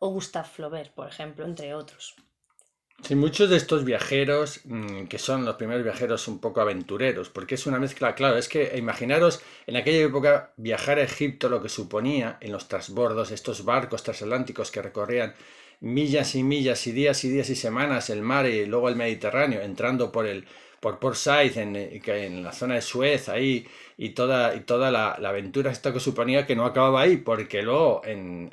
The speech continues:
Speaker 2: o iban al puerto de Alejandría, donde les recogían, que tenían que ir en el primer, <laughs> iba a decir tren pretérito, pero
Speaker 1: Sí,
Speaker 2: bueno, estos
Speaker 1: porque,
Speaker 2: trenes
Speaker 1: bueno,
Speaker 2: primeros que había.
Speaker 1: realmente hasta finales del siglo diecinueve
Speaker 2: Sí.
Speaker 1: no hubo un ferrocarril
Speaker 2: Sí.
Speaker 1: en, en Egipto,
Speaker 2: Sí,
Speaker 1: que
Speaker 2: sí.
Speaker 1: tenemos algún libro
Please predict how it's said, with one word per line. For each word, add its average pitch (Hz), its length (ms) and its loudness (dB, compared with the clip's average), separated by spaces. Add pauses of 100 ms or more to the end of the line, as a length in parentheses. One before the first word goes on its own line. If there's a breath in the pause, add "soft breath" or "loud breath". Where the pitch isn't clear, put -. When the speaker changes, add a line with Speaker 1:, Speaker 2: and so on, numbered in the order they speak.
(140)
Speaker 2:
o 92 140 -6
iban 120 220 0
al 120 160 -2
puerto 127 240 -2
de 120 80 2
Alejandría, 123 760 2
donde 101 220 -4
les 101 140 -4
recogían, 151 600 0 (460 soft breath)
que 120 140 0
tenían 147 400 4
que 165 140 6
ir 139 200 2
en 110 140 -4
el 107 140 -6
primer, 131 540 2 (480)
<laughs> - 140 -6
iba 135 120 6
a 127 40 6
decir - 400 -4 (280)
tren 139 320 4
pretérito, 127 840 2
pero 107 140 4
Speaker 1:
Sí, 120 60 8
Speaker 2:
bueno, - 160 8
estos 220 160 4
Speaker 1:
porque, 175 220 4
Speaker 2:
trenes 139 360 4
Speaker 1:
bueno, 247 260 8
Speaker 2:
primeros 143 220 4
que 120 100 0
había. 123 400 2
Speaker 1:
realmente 247 560 6
hasta 240 200 0
finales 190 440 -2
del 226 160 0
siglo 214 320 -2
diecinueve 254 640 0
Speaker 2:
Sí. 240 80 -2
Speaker 1:
no 202 220 0
hubo 233 320 4
un 214 160 2
ferrocarril 190 880 2
Speaker 2:
Sí. - 120 -2
Speaker 1:
en, 165 460 2
en 160 200 -8
Egipto, 151 520 0
Speaker 2:
Sí, 131 140 2
Speaker 1:
que 123 80 6
Speaker 2:
sí. 123 100 0
Speaker 1:
tenemos 226 380 2
algún 226 420 4
libro 233 400 4